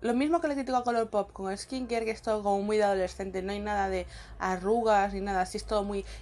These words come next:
hidratante, granos y como mucho granos. Pues, mm, Kylie hace lo mismo, todo es hidratante, no hay nada de en plan,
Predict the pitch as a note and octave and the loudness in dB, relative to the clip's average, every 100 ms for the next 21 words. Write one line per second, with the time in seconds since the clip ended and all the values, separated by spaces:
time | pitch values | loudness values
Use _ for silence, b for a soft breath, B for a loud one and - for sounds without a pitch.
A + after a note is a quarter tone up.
0 | B C4 A#3 B3+ D#4 E4 D4 C#4 A#3+ A3 | B -6 -4 -2 -2 0 2 4 4 2
1 | C4 C#4+ C4+ B3 A#3+ A3 G#3+ G#3 F#3+ G#3 | 2 4 2 2 0 -4 -6 -6 -2 -2
2 | G#3 C4+ D4+ D4 B3+ C#4 D#4 F#4 - _ | 0 0 0 0 2 0 0 -6 -8 _
3 | B B B B - A3+ A3 B3 B3+ A#3+ | B B B B 2 2 2 -2 -2 0
4 | A#3+ C#4+ D#4+ - C4 C#4+ G#3 G3+ F3+ - | 0 0 0 0 0 -2 -2 -2 -4 -2
5 | C4+ - G#3 F#3+ F3+ F3+ E3+ G#3 A#3+ B3 | -2 0 -2 -2 -4 -4 -6 -4 -2 -2
6 | A#3 A3 G#3 G3+ F#3+ G3 F#3 F3 F3 E3+ | 0 0 0 -4 -2 -2 -2 -4 -6 -8
7 | E3 | -10